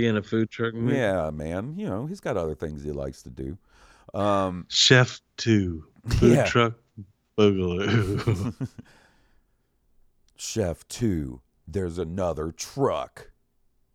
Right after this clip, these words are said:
Speaker 2: <laughs>
Speaker 1: Uh,
Speaker 2: Food truck wars.
Speaker 1: <laughs> So, <laughs> yeah, I mean, I don't think, like, I like Dave Filoni, right? So I think it's a good thing.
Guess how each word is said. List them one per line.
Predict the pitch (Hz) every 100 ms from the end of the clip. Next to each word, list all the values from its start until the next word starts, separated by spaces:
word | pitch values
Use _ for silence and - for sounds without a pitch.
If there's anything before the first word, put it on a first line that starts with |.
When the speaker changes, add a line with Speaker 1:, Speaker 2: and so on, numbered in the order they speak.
| _ _ - 110
Speaker 2:
<laughs> | 98 92 _ _ _ _ _ _ _ _ _ -
Speaker 1:
Uh, | 85 82 73 73
Speaker 2:
Food | 107 101 101 98
truck | - - 107 101 101 - -
wars. | 101 92 85 76 104 - - - - 143 - - _ _ _ _ _
Speaker 1:
<laughs> | 147 101 73 _ _ _ _
So, | - - 120 101 95 90 - - - -
<laughs> | - - 196 233
yeah, | - 208 -
I |
mean, | 220 233 214
I | 339 339
don't | 381 269 170
think, | 147 - _
like, | 196 247
I | 285
like | 311 262 185
Dave | 185 139
Filoni, | - 92 78 71 71
right? | 78 95 117
So | - 123
I | 110
think | 131 165
it's | 120 98
a | 85
good | 87 78
thing. | 69 69 50